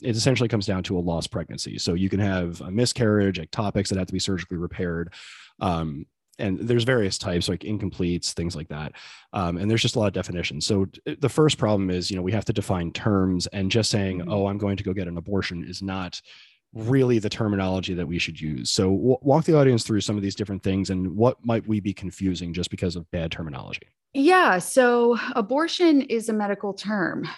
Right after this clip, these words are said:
Speaker 2: So abortion shouldn't even really be in the legal realm in general, but, uh, abortion is a medical term, and it really means any loss of pregnancy.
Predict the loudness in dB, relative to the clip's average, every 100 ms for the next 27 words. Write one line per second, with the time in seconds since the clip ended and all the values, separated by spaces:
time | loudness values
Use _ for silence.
0 | -10 0 4 6 6 4 2 0 2 2
1 | 2 0 0 0 -2 -2 -2 0 0 0
2 | 0 -2 -2 0 0 0 -2 -2 -4 -4
3 | -4 -2 -2 -2 -2 -6 -10 _ _ -8
4 | -4 -2 0 -2 -2 -4 -2 0 2 0
5 | -2 0 2 2 4 4 4 2 0 -2
6 | 0 0 0 -4 0 0 0 -2 -2 -2
7 | 0 -2 -2 -4 -2 0 -2 -2 -2 0
8 | 0 -2 -4 -8 -10 -8 -6 -8 -8 -10